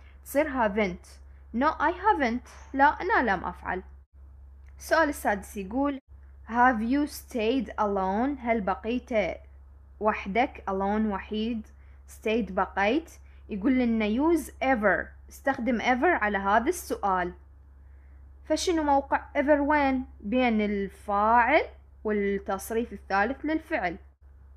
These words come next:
فالحل يكون have you ever stayed alone؟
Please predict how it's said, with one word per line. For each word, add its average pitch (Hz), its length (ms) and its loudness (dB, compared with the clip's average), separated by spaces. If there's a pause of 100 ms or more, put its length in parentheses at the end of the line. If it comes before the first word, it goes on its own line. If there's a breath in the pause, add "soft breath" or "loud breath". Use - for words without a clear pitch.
(100)
فالحل 262 380 0
يكون 285 460 -4
have 262 480 2 (120)
you 214 600 -2 (800 soft breath)
ever 285 480 4 (140)
stayed 262 640 -4
alone؟ 202 600 0